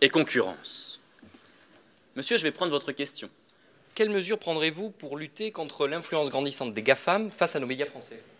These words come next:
Speaker 1: Et monsieur, vous voyez, c'est une très bonne question, je vais y répondre par la suite, mais laissez-moi vous dire qu'aujourd'hui, l'ennemi, c'est certainement pas les gafam avec qui l'on peut travailler,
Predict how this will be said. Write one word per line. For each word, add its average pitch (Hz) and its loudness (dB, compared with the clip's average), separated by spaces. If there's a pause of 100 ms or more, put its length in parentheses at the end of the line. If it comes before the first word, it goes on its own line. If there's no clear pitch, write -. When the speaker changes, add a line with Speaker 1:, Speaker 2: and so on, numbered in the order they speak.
(400)
Speaker 1:
Et 117 -6
monsieur, 123 2
vous - 6
voyez, 175 10
c'est - -2
une 123 2
très 156 4
bonne 135 6
question, 180 2
je 185 2
vais 135 8
y 127 10
répondre 131 6
par 127 8
la 135 8
suite, - -2
mais 147 8
laissez-moi 156 2
vous 147 -4
dire 202 0
qu'aujourd'hui, 156 0
l'ennemi, 170 2
c'est 160 -2
certainement 160 -2
pas 190 4
les 135 2
gafam 143 6
avec 117 -2
qui - -8
l'on 139 0
peut 127 -2
travailler, 165 4